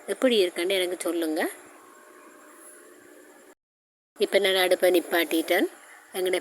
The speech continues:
பிரட்டல் தயாராகிட்டுது. நிறைய பேர் வீடியோ பார்க்குறீங்க, கட்டாயம் கமெண்ட் பண்ணுங்க, லைக் பண்ணுங்க, ஷேர் பண்ணுங்க, கிளிநொச்சி கிச்சனுக்கு சப்ஸ்கிரைப் பண்ணுங்க. ஒரு அஞ்சு நிமிஷம் போல நான் கிழங்கு பிரட்டலை ஆற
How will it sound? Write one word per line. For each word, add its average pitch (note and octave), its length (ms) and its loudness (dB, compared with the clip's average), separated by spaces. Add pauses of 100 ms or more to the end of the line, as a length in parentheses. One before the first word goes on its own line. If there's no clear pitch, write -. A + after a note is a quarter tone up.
பிரட்டல் F3 400 -2
தயாராகிட்டுது. E3+ 720 -4 (920)
நிறைய F#3 300 0
பேர் F3 220 2
வீடியோ F3 240 2 (100)
பார்க்குறீங்க, E3 480 -4 (480)
கட்டாயம் F3 460 -6
கமெண்ட் E3+ 340 -6
பண்ணுங்க, E3 320 -4 (160)
லைக் E3 280 -4
பண்ணுங்க, E3 300 -8 (160)
ஷேர் F3+ 280 -2
பண்ணுங்க, D#3+ 340 -6 (500)
கிளிநொச்சி F3+ 380 -6
கிச்சனுக்கு F3 460 -2 (340)
சப்ஸ்கிரைப் F3+ 560 -4
பண்ணுங்க. E3+ 340 -2 (2000)
ஒரு G#3+ 200 2
அஞ்சு G#3+ 240 -2
நிமிஷம் G#3 360 -4
போல G#3 240 2 (260)
நான் G3+ 240 2
கிழங்கு G3+ 340 -2
பிரட்டலை F#3+ 400 -2 (160)
ஆற G#3 220 -8